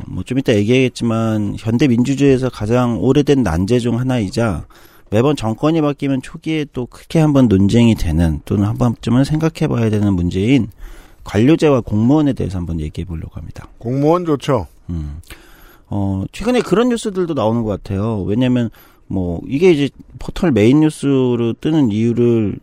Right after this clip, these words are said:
Speaker 1: 조금 한 절반은 잘 이해를 못 하겠는데,
Speaker 2: 뭐요?
Speaker 1: 그러니까 공무원 시험 경쟁률이 떨어졌다.
Speaker 2: 자꾸 나오죠.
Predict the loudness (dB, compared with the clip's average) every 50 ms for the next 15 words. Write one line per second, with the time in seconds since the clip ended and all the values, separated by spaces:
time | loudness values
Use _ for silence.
0 | _ _ _ _ -20 -12 -8 -6 -6 -6 -6 -6 -4 0 2 4 4 4 4 4
1 | 2 0 0 0 0 -2 -2 -4 -6 -6 -6 -6 -4 -4 -4 -4 -4 -4 -4 -4
2 | -4 -4 -6 -6 -8 -8 -10 -14 -16 -20 -20 -20 -16 -8 -4 -4 -4 -4 -6 _
3 | _ -4 0 2 2 2 4 4 4 4 4 4 2 2 2 0 0 -2 -4 -6
4 | -12 -20 -18 -10 -6 -2 -2 -2 -2 -2 -2 -2 -2 0 0 0 0 0 -2 -4
5 | -2 0 0 0 0 0 -4 -8 -10 -14 -16 -16 -18 -20 -20 -16 -12 -12 -12 -12
6 | -12 -14 -14 -14 -14 -16 -18 -18 -18 -16 -10 -8 -4 0 2 2 2 2 0 0
7 | -2 -2